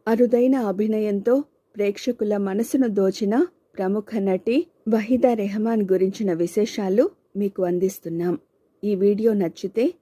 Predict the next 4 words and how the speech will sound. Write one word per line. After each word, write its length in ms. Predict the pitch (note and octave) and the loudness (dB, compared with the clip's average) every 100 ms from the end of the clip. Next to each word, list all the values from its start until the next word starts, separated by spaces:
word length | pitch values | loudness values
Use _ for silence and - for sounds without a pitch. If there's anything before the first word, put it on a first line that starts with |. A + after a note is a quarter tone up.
| _ _ - | _ _ -8
మొదటిసారి 840 | G3+ G3+ B3+ D4 A#3 G#3+ A#3 E4+ _ _ - | 2 4 2 -2 -6 0 0 0 _ _ -8
ఈ 80 | G3+ | -8
ఛానల్ 520 | G3 G3 F#3+ G#3+ G#3 G3+ | -6 -4 0 0 0 0
చూస్తున్నట్లయితే 920 | F#3 - A3+ G#3+ G3+ G#3 F#3+ G#3 C4+ | -2 -2 -2 -2 -4 -2 0 2 0